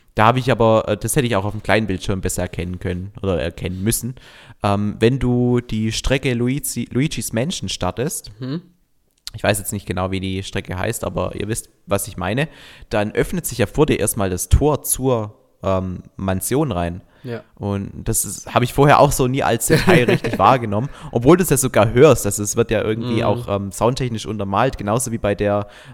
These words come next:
Speaker 1: ähm, Donkey Kong-Strecke, ähm, die etwas später kommt, da wird ja auch der Flugzeugträger geöffnet, aber irgendwie, wenn man jetzt so ri-, mehr Bildfläche vor sich hat, dann hat man irgendwie auch, ähm,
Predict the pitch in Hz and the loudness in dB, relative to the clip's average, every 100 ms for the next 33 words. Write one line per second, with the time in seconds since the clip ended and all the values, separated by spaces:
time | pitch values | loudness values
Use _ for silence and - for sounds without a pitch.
0 | - 101 98 98 98 95 95 - 147 143 | -6 -4 -2 -6 -8 -12 -6 -4 -2 -4
1 | 127 117 - 120 - 127 127 - - 131 | -6 -6 -6 -6 -2 -4 -4 -16 -18 -6
2 | 107 107 104 101 - 107 - 107 113 - | -4 -2 -2 -4 -4 -4 -2 -2 -2 -2
3 | 110 107 104 104 107 87 120 - 113 - | -4 -2 -2 -2 2 4 4 4 0 0
4 | 165 - 120 110 - 113 110 95 - 123 | -2 0 -2 -2 -2 -2 -2 -4 0 -2
5 | - 131 143 - - - - - 110 107 | 0 -4 -4 -12 -20 -20 -20 -2 0 4
6 | 107 107 - 139 147 131 131 127 127 127 | 4 4 2 0 2 2 4 2 2 -2
7 | - - 131 131 110 - _ _ - 127 | -2 0 2 2 2 -4 _ _ -4 -2
8 | 170 113 - - - 110 117 127 127 - | 0 -4 -8 -12 -6 0 2 2 0 -4
9 | - _ _ _ _ _ _ _ _ _ | -12 _ _ _ _ _ _ _ _ _
10 | _ _ _ 127 - 220 - 139 135 123 | _ _ _ -2 2 2 -2 -6 -6 -2
11 | 180 175 104 113 123 113 110 117 - 113 | 0 0 -4 -4 -2 -4 -4 -6 -6 -4
12 | 117 117 - - 104 - - - - - | -4 -4 -4 -2 -2 -6 -20 -20 -20 -4
13 | 104 101 101 104 101 | -2 -2 -4 -8 -10